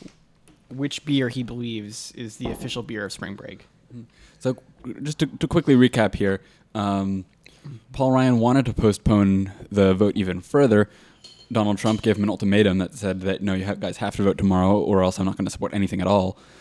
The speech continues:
Speaker 2: Then Trump and, um,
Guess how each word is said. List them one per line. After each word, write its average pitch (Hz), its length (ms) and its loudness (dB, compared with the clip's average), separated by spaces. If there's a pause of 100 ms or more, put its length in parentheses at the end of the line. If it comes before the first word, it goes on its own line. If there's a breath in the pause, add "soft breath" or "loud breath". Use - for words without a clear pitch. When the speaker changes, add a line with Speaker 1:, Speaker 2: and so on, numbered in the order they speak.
(460 soft breath)
Speaker 2:
Then 95 400 0
Trump 95 340 -2 (420)
and, 95 220 -2 (300)
um, 92 420 -2